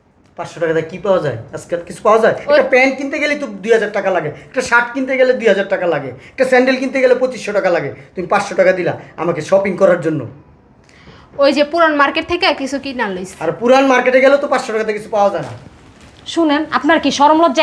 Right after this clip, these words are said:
Speaker 3: একবারেই নাই?
Speaker 1: এই, আপনি চুপ থাকেন, বারবার কেন নাক গলান আমাদের ভিতরে?
Speaker 2: তোর সাহস তো কম না, ধমক দিছিস কেন?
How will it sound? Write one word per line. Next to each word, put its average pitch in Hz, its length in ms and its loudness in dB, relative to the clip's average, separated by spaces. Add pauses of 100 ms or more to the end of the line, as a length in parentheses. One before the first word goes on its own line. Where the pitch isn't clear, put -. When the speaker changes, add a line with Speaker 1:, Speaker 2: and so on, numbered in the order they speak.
Speaker 3:
একবারেই 302 440 2
নাই? 277 100 0 (180)
Speaker 1:
এই, 349 140 6
আপনি 320 160 -4
চুপ - 160 -14
থাকেন, 269 160 -4 (400)
বারবার 294 300 4
কেন 277 200 -2
নাক 285 140 0
গলান 254 220 2
আমাদের 220 240 -4
ভিতরে? 254 200 -2 (420)
Speaker 2:
তোর 320 120 -8 (100)
সাহস 381 340 6
তো 466 40 2 (100)
কম 392 140 6 (100)
না, 427 60 4 (360)
ধমক 359 300 0
দিছিস 415 280 -2
কেন? 330 120 0